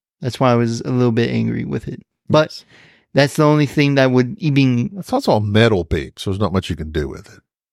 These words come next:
Speaker 1: Yeah. A-, and then the only thing, thing, thing that would be interesting, uh, is us going to Monster Jam.
Speaker 2: Yeah, we're going to Monster Jam here in a week. Down in Arlington at the A T and T Stadium. Jack's going,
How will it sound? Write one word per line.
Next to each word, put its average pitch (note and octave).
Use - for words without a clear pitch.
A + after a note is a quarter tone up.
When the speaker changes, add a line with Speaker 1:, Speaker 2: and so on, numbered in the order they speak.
Speaker 1:
Yeah. E3
A-, D4+
and F3+
then D3
the -
only G3
thing, F#3+
thing, D#3
thing D3
that C#3
would C3
be B2
interesting, C3+
uh, C3+
is A#2
us C#3+
going C#3+
to A#2
Monster F3
Jam. A#2
Speaker 2:
Yeah, E3+
we're F#3
going F#3
to C3
Monster C3+
Jam G2+
here G2
in F#2+
a F#2+
week. F#2
Down C#3+
in A2+
Arlington B2+
at F#2+
the -
A D3
T D#3
and C#3+
T D3+
Stadium. B2
Jack's G3
going, B2+